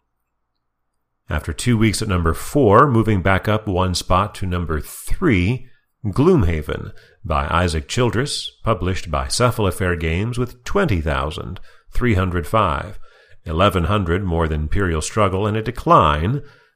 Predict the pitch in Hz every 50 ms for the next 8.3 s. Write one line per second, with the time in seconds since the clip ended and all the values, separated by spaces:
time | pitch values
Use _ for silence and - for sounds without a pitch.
0 | _ _ 90 90 90 - - - - 196 185 131 - - - 80 - - 87 -
1 | - - - - _ _ _ _ _ _ _ _ _ _ _ _ _ _ _ _
2 | _ _ _ _ - _ _ _ _ _ _ _ _ _ _ _ _ _ _ _
3 | _ _ _ _ _ _ - _ _ - 113 95 120 135 151 156 139 135 147 160
4 | 170 156 120 - - - 147 156 156 131 - - - - _ _ - 113 107 107
5 | 107 113 127 131 - - 120 120 117 110 - - 117 117 117 101 92 90 98 120
6 | 135 127 101 92 107 120 117 - - - _ _ _ _ - - 101 95 87 -
7 | 135 123 - - 123 120 117 - - 117 113 113 107 101 - - - - - 175
8 | 123 85 71 - -